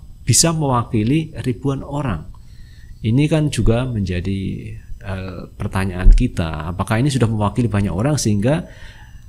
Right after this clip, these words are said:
pasal kegaduhan, pasal keonaran itu ada ketika Habib Rizik ini menyampaikan testimoninya,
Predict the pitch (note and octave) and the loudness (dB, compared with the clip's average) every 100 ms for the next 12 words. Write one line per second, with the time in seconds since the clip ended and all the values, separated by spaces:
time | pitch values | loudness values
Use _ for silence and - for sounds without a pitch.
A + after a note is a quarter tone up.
0 | - - - - C3+ A#2+ A2+ - A2 B2 | -20 -2 0 2 2 2 0 0 2 2
1 | D3+ G#2+ G2+ G2 F#2+ G2 F#2 G#2+ G#2+ G2+ | 2 2 -2 -4 -6 -6 -6 -6 -4 -4
2 | G2+ G2+ D#3 - F#2+ F#2+ B2 D3 E3+ - | -6 -6 -8 -6 -6 -2 0 0 -6 -16
3 | - - - G#2 - G#2+ A2 F#2 F#2 - | -18 -10 -6 -6 -4 -2 0 -2 -2 -4
4 | C3 - G#2+ G2 F#2 F2+ F#2 F#2+ G#2+ G2+ | -4 -4 -4 -4 -4 -4 -4 -6 -4 -6
5 | F#2 - F2+ F3 A#2 E2 C#2+ | -8 -6 -4 -2 -2 -4 -6